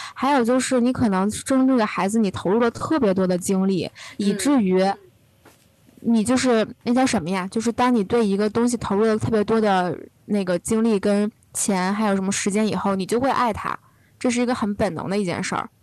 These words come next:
Speaker 2: 哦。
Speaker 1: 就比如说我养了一盆花，
Speaker 2: 是的。
Speaker 1: 我把它养得特别好，它死了我也会难过。哎，
Speaker 2: 嗯。
Speaker 1: 也不是它，它，它死，也不是它死了，这个死了不太好。就是养了一盆花，然后我还是会很爱它，就是我还是会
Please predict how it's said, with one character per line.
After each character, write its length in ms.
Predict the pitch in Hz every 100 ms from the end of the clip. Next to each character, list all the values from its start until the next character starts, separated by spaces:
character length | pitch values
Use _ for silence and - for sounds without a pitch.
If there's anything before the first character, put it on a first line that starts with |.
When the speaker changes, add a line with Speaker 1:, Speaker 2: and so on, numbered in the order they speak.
| _ _ _ _ _
Speaker 2:
哦。 560 | - 190 185 180 175 - _ _ _ 571
Speaker 1:
就 80 | 427
比 100 | -
如 140 | 226 233
说 160 | 311
我 80 | 302
养 180 | 302 214
了 80 | 220
一 60 |
盆 240 | 262 254 269
花， 380 | - 302 285
Speaker 2:
是 60 | 294
的。 60 | - -
Speaker 1:
我 60 |
把 100 | 269
它 80 | 233
养 160 | 247 190
得 60 | 208
特 40 |
别 120 | 226
好， 360 | 226 - - -
它 120 | 240
死 160 | 240 175
了 100 | 185
我 80 |
也 80 | 208
会 100 | 151
难 200 | 190 170
过。 320 | 165 190 165 - _ -
哎， 80 | 190
Speaker 2:
嗯。 300 | 175 175 180
Speaker 1:
也 60 | 180
不 100 | 175
是 80 |
它， 100 | 196 196 202
它， 100 | 208
它 100 | - 214
死， 120 | -
也 80 | -
不 120 | 190
是 60 | 196
它 100 | 208
死 300 | 214 - -
了， 160 | - -
这 80 |
个 100 | -
死 220 | 190 - -
了 100 | -
不 80 |
太 140 | - 190
好。 220 | - - - - -
就 120 | 285
是 280 | 269 269 240 - -
养 180 | 262 214
了 60 |
一 40 | 254
盆 200 | 254 254
花， 380 | 262 302 277 277 - -
然 160 | 214 208
后 260 | 254 233
我 100 | 208
还 240 | 190 - 190
是 140 | 269
会 140 | 269
很 120 | 247 208
爱 160 | 185
它， 160 | 196 190
就 120 | 226
是 100 | 233
我 80 | 202
还 160 | 190
是 100 | 190
会 320 | 226 240 208